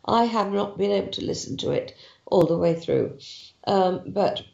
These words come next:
one thing I did catch was him saying something like, uh, "We can't find anywhere that's really good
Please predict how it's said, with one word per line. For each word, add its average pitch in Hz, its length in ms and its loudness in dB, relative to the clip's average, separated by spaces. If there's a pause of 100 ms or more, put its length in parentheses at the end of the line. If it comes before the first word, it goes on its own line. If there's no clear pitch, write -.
(160)
one 233 380 4
thing 247 280 2
I 202 140 4
did 190 300 0
catch 226 420 -4
was 208 180 0
him 226 240 -2
saying 190 460 2 (200)
something 220 640 0
like, 208 720 2 (300)
uh, 185 320 6 (300)
"We 196 160 4
can't 277 420 0
find 208 280 0
anywhere 190 440 4
that's - 300 -2
really 202 360 6
good 165 420 8